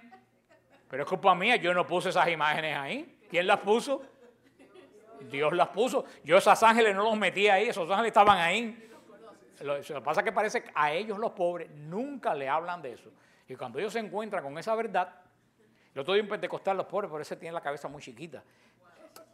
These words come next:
Él pensaba que quienes mataron a los mártires de Roma, a Santa Cecilia, a Santa Inés, eran los papas. Eh, pero hijo, fue, fueron los emperadores romanos, los papas murieron mártires. Él pensaba que los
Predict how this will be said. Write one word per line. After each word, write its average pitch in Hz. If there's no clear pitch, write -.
Él 226
pensaba 196
que 147
quienes 147
mataron 165
a 175
los 156
mártires 175
de 147
Roma, 139
a 113
Santa 123
Cecilia, 135
a -
Santa 147
Inés, 208
eran 214
los 185
papas. 165
Eh, 110
pero 120
hijo, 214
fue, 180
fueron 156
los 175
emperadores 180
romanos, 175
los 180
papas 208
murieron 190
mártires. 196
Él 156
pensaba 233
que 226
los 196